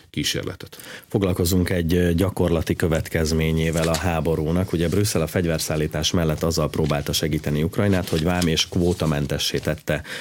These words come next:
Speaker 2: az onnan érkező gabonaimportot, de sok országban, köztük Magyarországon is komoly piaci zavarokat okozott. Ugye az érintett tagállamok önállóan megtiltották a behozatalt, végül Brüsszel is intézkedett. Ö, hogy látja, hogy azzal a megállapodással, ami létrejött, sikerül-e megvédeni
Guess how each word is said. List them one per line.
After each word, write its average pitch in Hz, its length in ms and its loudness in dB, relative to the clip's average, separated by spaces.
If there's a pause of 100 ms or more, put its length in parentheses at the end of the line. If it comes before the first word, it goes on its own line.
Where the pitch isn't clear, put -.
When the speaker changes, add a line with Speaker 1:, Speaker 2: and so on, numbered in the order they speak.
(120)
Speaker 2:
az 82 120 -2
onnan 85 220 4
érkező 78 400 0
gabonaimportot, 80 1040 2 (220)
de 95 180 2
sok 117 300 0
országban, 85 500 2
köztük 85 260 0
Magyarországon 80 680 2
is 78 120 2
komoly 80 240 2
piaci 76 380 0
zavarokat 71 540 -2
okozott. - 460 -6 (280)
Ugye - 100 -2
az 82 80 2
érintett 123 360 2
tagállamok 87 720 0
önállóan 87 500 2
megtiltották 73 840 -2
a 62 60 -2
behozatalt, 90 800 0
végül 82 480 2
Brüsszel 78 440 -2
is 69 140 -4
intézkedett. 76 800 -2 (380)
Ö, - 120 -2
hogy 80 420 2
látja, 95 300 0
hogy 85 140 2
azzal 113 260 2
a 107 60 2
megállapodással, 78 920 0
ami 78 160 0
létrejött, 76 800 0
sikerül-e 90 580 0
megvédeni 67 720 -2